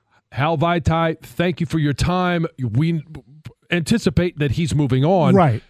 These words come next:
Speaker 1: Insert Dewan Jones at right guard, and I think you've got yourself an absolute road grader. And then if you're protecting yourself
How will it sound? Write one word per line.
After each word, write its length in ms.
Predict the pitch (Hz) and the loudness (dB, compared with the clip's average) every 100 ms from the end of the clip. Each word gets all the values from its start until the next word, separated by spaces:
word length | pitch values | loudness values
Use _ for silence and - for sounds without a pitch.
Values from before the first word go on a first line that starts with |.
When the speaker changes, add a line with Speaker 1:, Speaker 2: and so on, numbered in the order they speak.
| _ _ - | _ _ -8
Speaker 1:
Insert 520 | 151 156 - 165 156 | -4 -4 -2 -4 -4
Dewan 420 | 127 135 135 127 117 | -4 -2 0 0 2
Jones 440 | 151 165 160 135 | 2 2 0 0
at 200 | 135 135 | -4 -4
right 340 | 127 123 113 127 | 0 0 0 -2
guard, 480 | 135 160 160 156 156 | 0 2 2 0 -2
and 140 | 139 135 | -2 0
I 160 | 156 | -2
think 340 | - 160 151 110 | -2 -2 -4 -2
you've 220 | 143 135 | -4 0
got 300 | 156 143 - | 0 -2 -2
yourself 480 | 143 - 147 131 135 | -4 -2 -2 -2 -2
an 160 | 127 - | -4 -2
absolute 680 | 139 160 139 165 139 147 139 | -2 -2 -4 -4 -2 -2 -2
road 400 | 120 151 165 135 | 0 2 0 0
grader. 300 | 143 131 131 | 0 0 -2
And 180 | 160 156 | -2 -2
then 320 | 156 175 175 165 | 0 0 -2 -4
if 640 | - 202 208 214 - - _ _ _ _ _ _ _ _ _ _ _ - | -2 0 0 0 -4 -18 _ _ _ _ _ _ _ _ _ _ _ -4
you're 240 | 143 208 | 0 2
protecting 600 | 208 185 - 240 - 233 | 2 0 0 -2 -2 -2
yourself 760 | 190 175 - 208 196 190 - | 0 0 -2 -2 0 0 -4